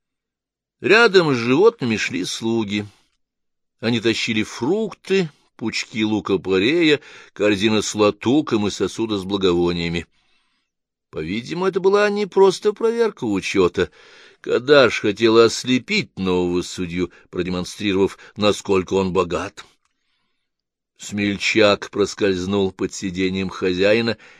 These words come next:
и смотрел на проходивших мимо животных. «А вы из какой провинции?» —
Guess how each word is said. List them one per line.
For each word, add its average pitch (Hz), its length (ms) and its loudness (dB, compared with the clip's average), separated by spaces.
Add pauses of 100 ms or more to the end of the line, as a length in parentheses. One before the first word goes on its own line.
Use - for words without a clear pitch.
(100)
и 87 80 -12
смотрел 95 440 -2
на 98 80 -4
проходивших 92 640 -6
мимо 98 200 -6
животных. 92 640 -4 (640)
«А 87 180 2
вы 160 280 4
из - 120 0
какой 151 500 4
провинции?» — 110 920 0